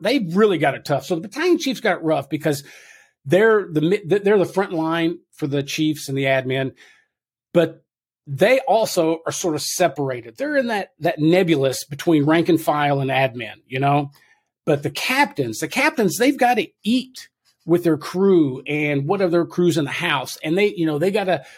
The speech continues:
when their family comes at night, they've gotta say hi to the wives and hi to the kids. Uh, and if that captain has had to discipline, you know, <laughs> that guy earlier in the day, I could see that being somewhat difficult, right?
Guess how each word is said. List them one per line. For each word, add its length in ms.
when 120
their 100
family 340
comes 300
at 100
night, 320
they've 160
gotta 180
say 200
hi 320
to 80
the 100
wives 560
and 80
hi 200
to 60
the 120
kids. 500
Uh, 260
and 180
if 140
that 240
captain 720
has 220
had 160
to 100
discipline, 960
you 100
know, 100
<laughs> 80
that 200
guy 260
earlier 340
in 80
the 80
day, 420
I 120
could 160
see 140
that 200
being 220
somewhat 460
difficult, 480
right? 280